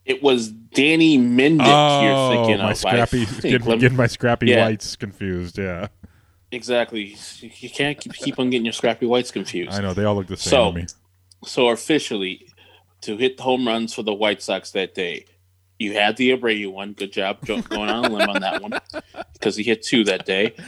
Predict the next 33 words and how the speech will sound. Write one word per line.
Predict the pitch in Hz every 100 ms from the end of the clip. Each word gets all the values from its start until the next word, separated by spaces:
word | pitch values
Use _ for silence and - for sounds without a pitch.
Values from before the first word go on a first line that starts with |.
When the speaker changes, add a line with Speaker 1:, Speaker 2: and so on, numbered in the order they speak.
| - - - _ _ -
Speaker 1:
Um, | - 123 120 117 117
Speaker 2:
And |
three | 113 190
the | 170
next | 151 120 117 123
Speaker 1:
Robert, | 127
Speaker 2:
night. | 127 - - - _ _ _ _ _ -
Speaker 1:
Robert | 131 120 113 127 165
hit | 160 -
one. | 156 147 190 208 _ _ _ _ _ _ _ _ _ _ _ _ _ _ _ _ _ _ _ -
Jimenez | 131 127 127 143 107 104 113 - - _ _ -
and | 113 110
Grandal. | 113 107 110 101 90 78
So | -
you | 98 113 123
were | 123 117 110
right | 117 117
there, | 117 98
and | 95
I | 98 98
had | 107 107 98
the |
Mendick | 101 101 95 90 -
one. | 92 95
He, | 104 113
he | 104 113 127
murdered | 110 104 -
that | 98
one | 82 95
too. | - 101 -
So | - 104 104 - - - - 110
great | 113 180
day. | - 127 107 -